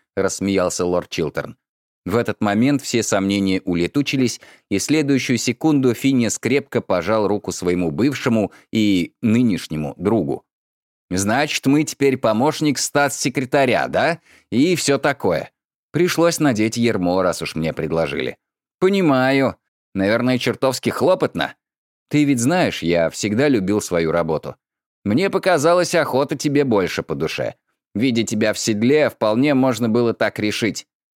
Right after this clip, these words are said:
Костолом снова у меня в конюшне и ждёт тебя. Несчастный дурак, который купил его, не сумел с ним совладать, и я вернул ему деньги". "Но зачем?" "Я был ещё глупее него. Помнишь, как та скотина придавила меня, рухнув в речку у берега?"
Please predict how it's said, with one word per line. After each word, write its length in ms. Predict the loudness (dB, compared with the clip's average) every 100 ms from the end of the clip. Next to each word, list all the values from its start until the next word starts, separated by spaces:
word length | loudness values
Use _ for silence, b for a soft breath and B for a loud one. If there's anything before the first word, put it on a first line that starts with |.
| _
Костолом 500 | -6 0 2 2 2
снова 320 | 0 0 2
у 80 | 2
меня 280 | 2 0 -2
в 80 | -2
конюшне 580 | 0 0 0 -2 -2
и 40 | -2
ждёт 340 | -2 -2 -2
тебя. 360 | 0 0 0 -4 _ _ _
Несчастный 580 | -2 0 2 0 0 0
дурак, 420 | 2 2 0 -2
который 340 | -4 -2 -2 -2
купил 420 | -2 -2 0 0
его, 320 | 0 -2 -4 b _ -4
не 140 | -2
сумел 360 | -2 0 2 0
с 100 | 0
ним 160 | 0
совладать, 640 | 0 0 2 2 0 -2 -2
и 40 |
я 280 | 0 2 2
вернул 400 | 0 0 2 2
ему 280 | 2 2 0
деньги". 440 | -2 -4 -8 -12 _ _ _ _
"Но 140 | -6 -4
зачем?" 480 | -4 -2 -4 -4 -10 _ _ _ _ -2
"Я 240 | 0 0
был 240 | 0 2
ещё 340 | 2 0 0 0
глупее 460 | 0 0 0 0
него. 380 | 2 0 -2 -6 -12 _ _ _ _
Помнишь, 380 | -2 0 0 0
как 220 | -4 -2
та 140 | -2
скотина 480 | -2 -2 0 0 0
придавила 560 | 0 0 2 2 2 0
меня, 320 | 0 -2 0
рухнув 420 | -2 -2 -6 -6
в 80 | -4
речку 360 | -2 -2 -2 -2
у 100 | 0
берега?" 460 | 0 0 -2 -6